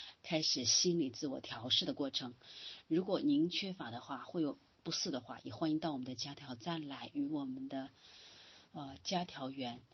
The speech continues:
面对面的心理咨询师来做一个深入的交流和沟通。我们看到了家住泰安市，这是我最近看到的新闻。家住泰安市的高新区的陈女士说，女儿考上重点大学了，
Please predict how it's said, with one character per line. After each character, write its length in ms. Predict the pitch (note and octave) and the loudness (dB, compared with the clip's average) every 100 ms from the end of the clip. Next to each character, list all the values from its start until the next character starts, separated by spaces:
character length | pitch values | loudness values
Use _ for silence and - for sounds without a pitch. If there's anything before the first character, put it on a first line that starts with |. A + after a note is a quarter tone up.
| - _ | -20 _
面 220 | E3+ D#3+ | 2 2
对 120 | D3+ D3+ | 2 0
面 240 | F3 D#3 | 2 0
的 100 | C3+ | 0
心 200 | - D#3 | 4 4
理 100 | C3 | 2
咨 160 | - C#3 | -2 -4
询 180 | D3 | 2
师 260 | C3+ - D3+ - - - | 4 4 2 -10 -18 -10
来 160 | A#2+ | -6
做 160 | A2 C3 | -2 -2
一 100 | B2+ | -2
个 180 | C#3 C3 | -2 0
深 340 | - E3 E3 | 2 4 2
入 120 | E3 | 0
的 120 | B2+ A#2+ | -4 0
交 280 | E3 D3+ | 2 2
流 160 | D3+ A#2+ | -2 -4
和 160 | - A2+ | -8 -8
沟 200 | C#3 C#3 | -6 -6
通。 200 | C#3+ C#3 - G3+ G3+ - - - - - - - G#3+ | -8 -10 -12 -12 -12 -16 -20 -20 -20 -14 -14 -4 2
我 80 | |
们 100 | F#3+ | 2
看 200 | - A#3+ | 6 4
到 120 | G#3 F3+ | 6 6
了 160 | D#3 | 6
家 240 | - A3+ A3+ | 8 6 6
住 200 | A3 F#3 | 2 2
泰 220 | A3+ G#3 | 2 4
安 160 | G3+ | 6
市， 180 | G#3 F3+ | 6 6
这 180 | A3 G3 | 6 8
是 240 | - F3+ | 8 8
我 200 | D#3+ C3 | 6 4
最 180 | - G3+ | 2 0
近 180 | F3 F3+ | 2 2
看 180 | F#3 E3+ | 2 2
到 120 | D#3 | 2
的 80 | C3+ | 8
新 260 | - F#3 F3+ | 10 10 6
闻。 220 | B2+ C3+ | 2 0
家 180 | - F#3 | 0 2
住 140 | E3 | 0
泰 180 | F#3 F3 | 0 2
安 140 | F3 | 2
市 140 | F3 E3+ | 2 0
的 120 | C3 | -4
高 180 | F3+ F#3 | 0 2
新 200 | G3 F3+ | 2 2
区 100 | F3 | 0
的 80 | |
陈 220 | D#3 C#3+ D#3+ | 0 2 2
女 120 | C#3 | 4
士 200 | - C3+ | 2 0
说， 260 | C#3+ C3+ - - - - - - _ - | 0 -2 -6 -14 -12 -12 -12 -14 _ 4
女 240 | F#3 E3 | 10 10
儿 400 | D3 D#3 F3 F#3 - - | 10 6 4 0 -14 -6
考 180 | - D3+ | 0 4
上 200 | F#3 F3 | 4 6
重 220 | B3+ A#3 | 6 6
点 180 | E3+ A#2+ | 4 2
大 160 | C3+ | 2
学 220 | - - A#3+ | 2 2 0
了， 160 | B3 | -6